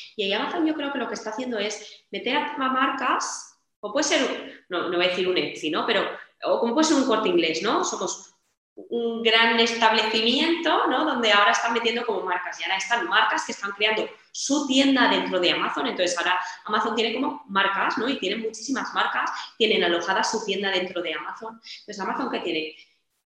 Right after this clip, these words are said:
Mucha cre-, mucha credibilidad, ¿no? El cliente que es de Amazon es solo de Amazon. Eh, pues hay gente que a lo mejor en Singular no me compraría,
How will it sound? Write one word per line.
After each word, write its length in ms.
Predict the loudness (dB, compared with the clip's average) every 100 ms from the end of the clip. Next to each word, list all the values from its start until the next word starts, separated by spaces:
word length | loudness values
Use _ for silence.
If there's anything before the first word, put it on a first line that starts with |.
| _
Mucha 400 | -6 -4 -4 -2
cre-, 340 | -2 -2 -4
mucha 240 | -6 -6 -4
credibilidad, 560 | -4 -2 -2 -2 -2
¿no? 140 | -2 -2
El 160 | -4
cliente 320 | -4 -4 -4 -6
que 60 |
es 80 | -6
de 80 | -4
Amazon 260 | -6 -6
es 100 | -6
solo 200 | -4 -4
de 120 | -4 -2
Amazon. 540 | -2 -4 -4 -2 -2 -6 -16 -18 -14 -4
Eh, 280 | 0 0 -2
pues 120 | -6
hay 80 | -4
gente 300 | -2 0 0
que 460 | 0 0 -4 -14 _
a 60 | -4
lo 80 | -2
mejor 160 | 0
en 60 | 0
Singular 360 | 2 2 4
no 140 | 4 2
me 120 | 2
compraría, 580 | 0 -4 -4 -2 -2